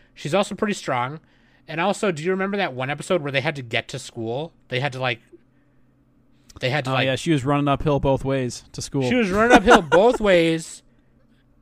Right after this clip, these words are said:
Speaker 1: Pan-, panties showing, sun's out, double cheeked up.
Speaker 2: Sun's out, guns out.
Speaker 1: On a Thursday afternoon.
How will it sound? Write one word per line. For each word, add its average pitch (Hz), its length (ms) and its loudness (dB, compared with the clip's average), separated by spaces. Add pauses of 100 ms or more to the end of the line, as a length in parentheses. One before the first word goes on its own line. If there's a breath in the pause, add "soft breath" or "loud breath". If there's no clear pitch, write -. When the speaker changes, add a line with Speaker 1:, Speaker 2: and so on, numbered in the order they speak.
Speaker 1:
Pan-, 233 360 2 (100)
panties 220 400 -2
showing, 135 400 -4
sun's 226 360 -2
out, 123 340 0
double 190 240 0
cheeked 208 340 -8
up. 120 160 -2
Speaker 2:
Sun's 139 220 -2
out, 143 180 2
guns 147 280 -2
out. 127 240 -2 (1120)
Speaker 1:
On 139 140 -8
a 143 60 -8
Thursday 196 500 0
afternoon. 175 560 -2